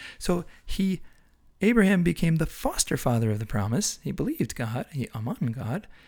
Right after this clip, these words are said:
and it was woven into his life.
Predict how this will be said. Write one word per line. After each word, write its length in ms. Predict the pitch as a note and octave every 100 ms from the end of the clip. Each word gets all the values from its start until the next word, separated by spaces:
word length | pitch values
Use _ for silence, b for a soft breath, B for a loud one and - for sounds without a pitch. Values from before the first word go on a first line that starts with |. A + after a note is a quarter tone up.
| b b _ _ _
and 200 | E3 E3
it 140 | E3+
was 260 | D3 C#3+ B2+
woven 680 | A#2+ B2+ C#3 D#3+ E3 D3+ D3
into 340 | C#3+ C3+ -
his 360 | A2+ A#2+ G#2+ G#2+
life. 760 | G#2+ G#2+ G#2+ G2+ - - -